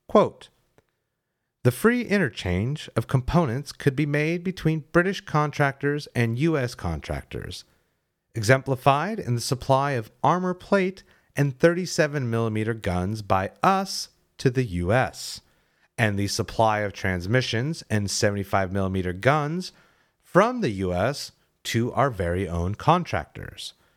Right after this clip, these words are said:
This interchangeability ultimately gave way to a pooling of all free issues and allocation of such components that were in short supply by the U S ordnance to the contractors so as to obtain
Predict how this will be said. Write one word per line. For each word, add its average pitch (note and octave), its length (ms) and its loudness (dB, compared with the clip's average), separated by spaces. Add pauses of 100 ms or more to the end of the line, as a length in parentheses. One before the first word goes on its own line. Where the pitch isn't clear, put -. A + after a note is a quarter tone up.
(420)
This A#2+ 300 0
interchangeability A#2 1300 0 (240)
ultimately C#3 520 2
gave G2+ 360 -2
way F#2+ 320 0
to A2+ 240 -2
a A#2 100 0
pooling D#3+ 560 -2
of C3 140 -4 (100)
all A#2 300 2
free G2 520 -2
issues A#2+ 640 -2 (560)
and C3 420 0
allocation A2 840 0
of B2 120 -2
such - 300 0
components D3+ 640 -2
that A#2 240 0
were C3 140 -4
in G2 180 -2
short F#2 340 -2
supply C#3+ 680 0 (400)
by D3 80 6
the C3 140 -2 (140)
U F2+ 80 0
S F2+ 200 -4
ordnance A#2+ 600 -2
to - 200 -2
the F2+ 80 -4
contractors A2 960 -2 (480)
so C3+ 240 2
as C3+ 200 0
to B2+ 120 0
obtain D3+ 580 -2